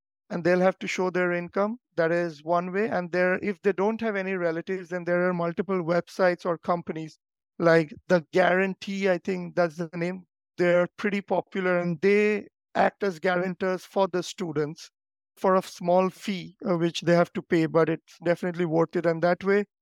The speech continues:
students won't have to initially worry about getting their first housing.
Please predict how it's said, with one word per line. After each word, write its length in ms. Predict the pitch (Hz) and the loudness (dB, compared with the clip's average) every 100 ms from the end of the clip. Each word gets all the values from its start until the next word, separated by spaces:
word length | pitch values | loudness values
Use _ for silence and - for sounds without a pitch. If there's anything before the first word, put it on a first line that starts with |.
| _ - | _ -18
students 600 | - 220 208 220 214 208 | -4 0 2 2 0 -4
won't 340 | 170 202 208 | 0 0 2
have 180 | 208 - | 0 0
to 100 | 214 | -6
initially 520 | 185 185 - 196 190 | -6 -6 -4 -2 -2
worry 380 | 170 170 175 175 | 0 2 2 0
about 480 | 165 165 170 170 - _ _ _ _ | 2 2 2 0 -4 _ _ _ _
getting 280 | 160 180 196 | 0 0 2
their 160 | 180 185 | 0 0
first 460 | - 196 185 - | 0 0 0 -2
housing. 460 | 185 156 143 147 | -4 -4 -6 -12